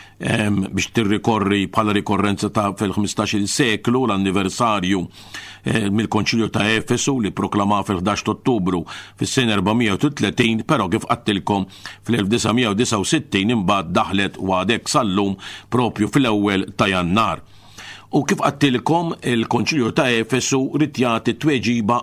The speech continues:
għat-talim żbaljat ta' Nestorju, anki għaliex, eh, Nestorju, eh, mhux biss għajjem ċerti kwistjonijiet marbutin ma' Kristu, ngħidulhom kristoloġiċi, imma wkoll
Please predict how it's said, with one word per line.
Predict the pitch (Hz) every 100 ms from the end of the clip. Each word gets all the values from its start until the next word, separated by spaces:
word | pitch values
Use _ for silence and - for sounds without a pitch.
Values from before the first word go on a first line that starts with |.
| -
għat-talim | 127 - - 107 131 110 90 - - -
żbaljat | 98 127 131 107 110 -
ta' | 110
Nestorju, | 101 - 160 147 104 92 -
anki | 151 127 117 120
għaliex, | 147 120 117 151 139 - - - - - -
eh, | 104
Nestorju, | 123 151 - - 120 110 110 160 - - - - - -
eh, | - 120 -
mhux | 117 165 147
biss | 104 123 104 92 - - - - - - -
għajjem | 135 123 110 98
ċerti | - 120 101 113
kwistjonijiet | 113 110 - 107 98 113 135 101 - - - - - - -
marbutin | 113 101 104 160 113 101
ma' | 98
Kristu, | - 131 - - 156 156 -
ngħidulhom | 92 87 95 92 90
kristoloġiċi, | 104 98 - 127 107 92 101 - 147 110 - - - - 170
imma | 175 135
wkoll | 110 - 143 156 175